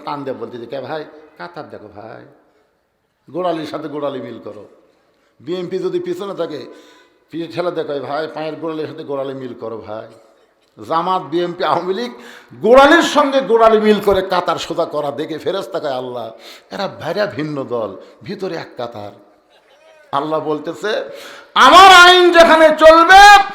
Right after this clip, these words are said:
সেখানে কোনো দল থাকবে না, সব দল ভাঙ্গে মুসলমান এক কাতার হবে।" তাহলে এই মুহূর্তে আমরা কোনো দল করব না,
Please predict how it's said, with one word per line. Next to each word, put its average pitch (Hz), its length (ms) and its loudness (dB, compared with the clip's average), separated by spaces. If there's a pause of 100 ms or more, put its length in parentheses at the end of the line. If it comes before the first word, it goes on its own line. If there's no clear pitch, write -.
(260)
সেখানে 269 420 6
কোনো 262 200 6
দল 392 560 8
থাকবে 302 360 8
না, 269 440 6 (200)
সব 294 680 8 (140)
দল 226 300 8
ভাঙ্গে 330 440 6
মুসলমান 202 540 2 (120)
এক 185 520 6 (100)
কাতার 135 300 0
হবে।" 104 580 -2 (1800)
তাহলে 208 300 4
এই 277 140 8
মুহূর্তে 277 500 2
আমরা 220 500 2 (420)
কোনো 349 380 4
দল 311 260 6
করব 254 340 6
না, 349 400 4